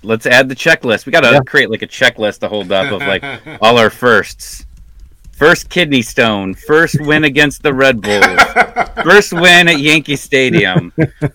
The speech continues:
Speaker 1: It's firsts. It's the season
Speaker 2: Lots
Speaker 1: of
Speaker 2: of
Speaker 1: firsts.
Speaker 2: firsts. Lots
Speaker 3: There
Speaker 2: of
Speaker 3: we
Speaker 2: firsts.
Speaker 3: go. Exactly. <laughs>
Speaker 2: All right. So, kind of as a transition, because we have, we have, yes, this New York game to talk about.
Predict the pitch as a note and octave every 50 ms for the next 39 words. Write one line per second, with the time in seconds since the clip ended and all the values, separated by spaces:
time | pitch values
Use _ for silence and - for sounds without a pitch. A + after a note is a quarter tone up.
0 | - - - - - - - - - - - - - _ - - - - - -
1 | - - _ - - - - - E3+ G3 G3 D3+ - - - - - - - -
2 | - A#2+ - - D#3+ E3+ C#3+ A2 B2 D3+ - - D#3 C3+ E3+ D#3+ C3 - - -
3 | - _ _ - _ _ _ _ _ _ _ _ _ _ _ _ _ _ _ -
4 | A#2+ B2+ C#3 C3+ - - C3+ B2+ B2 A2+ C3 E3 E3+ A#2+ - - G#2 G#2+ G#2 F#2
5 | A#2+ C3+ C3+ - _ A2 G2+ G2+ _ _ _ _ _ _ _ _ _ _ _ _
6 | _ _ _ _ _ _ _ _ _ _ _ _ _ _ _ _ _ _ C#3 C#3+
7 | - _ D3 - _ _ _ _ _ _ _ _ _ _ _ _ _ _ _ _
8 | - D3+ D#3 C3 G#2 - _ _ _ _ _ _ _ _ _ _ _ _ _ _
9 | _ _ _ _ _ _ - _ _ - - D3+ D3+ D3+ D3+ C#3+ C#3 - _ _
10 | _ _ _ _ _ _ _ _ _ _ _ _ _ _ _ _ _ _ _ _
11 | _ _ _ _ _ _ _ _ _ _ _ _ - - E3 F#3 G#3 G3 D#3 C#3+
12 | C3 - - D3+ C#3 B2+ A2 A#2+ A2 - A2 G#2 G2+ C3+ B2 A2+ C#3 C#3+ D3 C#3+
13 | C#3 A#2+ G#2 C3+ C3+ C#3+ C#3+ B2 A2 - _ C#3 C3 A#2+ G#2 - B2 G#2+ - C3
14 | C3+ C3+ C3+ C3+ B2+ A#2+ B2+ B2+ B2 A#2+ A#2 - A#2 A2+ G#2+ A2+ A2 A2 G#2+ G#2+
15 | G#2 - _